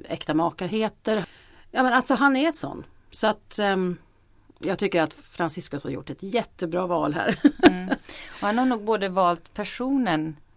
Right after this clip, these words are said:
Speaker 2: eh, Anders
Speaker 1: Mm.
Speaker 2: Arborelius, det, och samtidigt som det har funnits med en vilja från påvens sida att, eh, de nordiska länderna och Sverige i det här fallet ska finnas starkare representerade i,
Speaker 1: Mm.
Speaker 2: i, eh,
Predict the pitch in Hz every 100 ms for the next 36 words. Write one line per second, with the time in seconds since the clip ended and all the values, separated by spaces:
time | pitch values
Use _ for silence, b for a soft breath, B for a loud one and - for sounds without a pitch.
0 | _ - 170 - 175 160 160 170 165 160
1 | 160 151 147 151 - - b b b b
2 | b - 185 185 190 180 214 180 170 175
3 | 185 175 165 - 185 175 - 202 214 202
4 | 165 160 165 147 151 156 - 156 143 -
5 | 156 - 165 156 151 B B - 165 165
6 | 160 156 151 156 - 156 151 151 139 135
7 | - - 160 156 147 147 147 156 143 147
8 | - - 156 175 160 143 147 - - _
9 | - 131 - 151 147 151 143 147 156 156
10 | 151 156 143 147 147 139 208 151 147 143
11 | 135